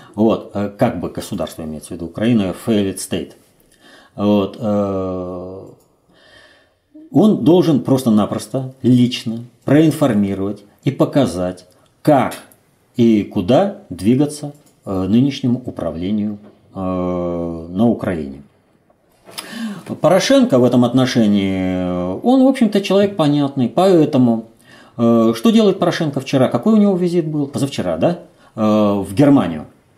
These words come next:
Вот, э, он, э, приехал в Германию, э, встретился с Меркель,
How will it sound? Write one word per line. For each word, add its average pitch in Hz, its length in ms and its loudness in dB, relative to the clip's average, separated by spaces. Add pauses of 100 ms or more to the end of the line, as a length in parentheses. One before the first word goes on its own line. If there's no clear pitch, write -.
(300)
Вот, 113 420 2
э, 107 800 0 (560)
он, 233 340 2
э, 113 480 2 (600)
приехал 185 720 4
в 107 80 -2
Германию, 190 1000 4 (380)
э, 110 260 0
встретился 131 480 2
с - 140 -6
Меркель, 180 560 4